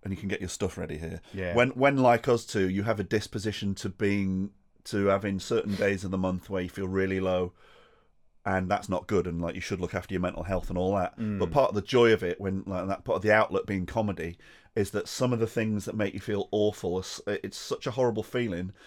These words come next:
Speaker 1: but actually there's a, there's a sort of delicious, there's a deliciousness to the cynicism because you know that it's firing your comedy
Speaker 2: It's a,
Speaker 1: brain
Speaker 2: to,
Speaker 1: up,
Speaker 2: to, yeah,
Speaker 1: right?
Speaker 2: and also to me, it's a little bit like you can't help but make yourself feel like that. It's a bit like when you, someone says to you,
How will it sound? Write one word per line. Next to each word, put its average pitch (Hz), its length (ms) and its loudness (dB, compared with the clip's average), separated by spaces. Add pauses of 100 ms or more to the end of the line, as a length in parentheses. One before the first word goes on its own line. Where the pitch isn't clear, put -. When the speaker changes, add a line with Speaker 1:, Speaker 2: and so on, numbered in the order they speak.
(180)
Speaker 1:
but 107 160 0
actually 110 300 -2
there's 95 200 -4
a, 98 120 2 (100)
there's 104 160 -2
a 104 60 2
sort 98 260 0
of 92 80 -12
delicious, 110 840 0 (760)
there's 104 160 -4
a 113 40 2
deliciousness 113 1000 0 (560)
to 110 260 2
the 98 100 -2
cynicism 101 680 2
because 90 260 -4
you 98 60 0
know 101 180 4
that 90 140 -2
it's 87 120 -6
firing 92 340 -4
your 90 80 -4
comedy - 240 2
Speaker 2:
It's 98 120 2
a, 214 80 8
Speaker 1:
brain 90 200 2
Speaker 2:
to, - 60 -2
Speaker 1:
up, 85 60 -4
Speaker 2:
to, - 100 -2
yeah, 170 100 6
Speaker 1:
right? - 60 4
Speaker 2:
and 165 80 2
also 175 340 4
to - 140 -4
me, 156 200 2
it's 107 140 -2
a 120 60 0
little 160 260 -2
bit 135 220 -2
like 95 280 -2 (480)
you 127 120 -4
can't 147 480 -2
help 143 520 -2 (140)
but - 140 -6
make 117 220 -6
yourself 113 360 -4
feel 120 200 -4
like 107 140 -2
that. 123 120 -2
It's 123 100 -12
a 170 60 -10
bit 202 160 -4
like 131 240 0
when 147 180 -2
you, 156 360 -2
someone 165 380 -2
says 131 300 -4
to - 120 -8
you, 95 260 -2